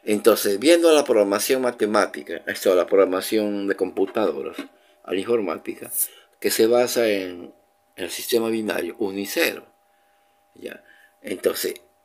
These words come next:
todo ha sido definido mal. La ingeniería civil,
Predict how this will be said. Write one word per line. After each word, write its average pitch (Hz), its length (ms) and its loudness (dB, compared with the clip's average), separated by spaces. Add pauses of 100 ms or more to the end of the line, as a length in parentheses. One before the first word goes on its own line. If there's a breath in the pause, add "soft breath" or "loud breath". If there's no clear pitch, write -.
(140)
todo 196 460 8
ha 135 80 2
sido 147 260 2
definido 117 500 0
mal. 98 340 2 (420 loud breath)
La 98 100 -6
ingeniería 98 480 4
civil, 135 1040 0